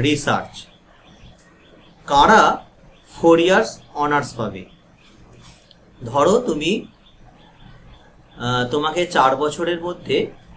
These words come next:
আটটা সেমিস্টার কমপ্লিট করতে হবে। এবার ছ নম্বর যে সেমিস্টার, ছ নম্বর সেমিস্টার ধারে তোমার সেভেন্টি ফাইভ পার্সেন্ট মার্কস উঠে গেল,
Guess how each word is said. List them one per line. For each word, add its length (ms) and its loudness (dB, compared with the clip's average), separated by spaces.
আটটা 480 -4
সেমিস্টার 560 -6
কমপ্লিট 440 -4
করতে 260 -10
হবে। 280 -20
এবার 440 4
ছ 240 -8
নম্বর 540 4
যে 140 -2
সেমিস্টার, 720 -4
ছ 180 -10
নম্বর 460 -2
সেমিস্টার 600 -4
ধারে 240 -2
তোমার 280 -4
সেভেন্টি 540 -4
ফাইভ 260 -2
পার্সেন্ট 380 -4
মার্কস 340 -2
উঠে 180 -4
গেল, 220 -10